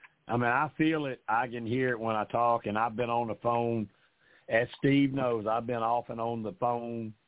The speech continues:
and dodging calls and doing a whole lot of crap all day long.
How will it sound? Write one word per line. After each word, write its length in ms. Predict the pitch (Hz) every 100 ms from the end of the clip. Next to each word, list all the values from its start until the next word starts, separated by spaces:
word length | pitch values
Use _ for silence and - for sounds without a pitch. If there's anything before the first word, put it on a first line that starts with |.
| _ _ _ - _
and 240 | - 104 92
dodging 500 | 110 120 117 113 110
calls 600 | 120 120 117 117 120 98
and 340 | 101 90 85 92
doing 240 | 120 113
a 60 | 101
whole 280 | 120 123
lot 240 | 120 120 113
of 80 | -
crap 380 | 123 117 110 -
all 680 | 113 120 123 123 123 120 - _ 90
day 640 | 120 113 113 113 107 107 -
long. 1000 | 85 85 85 101 117 120 117 107 95 85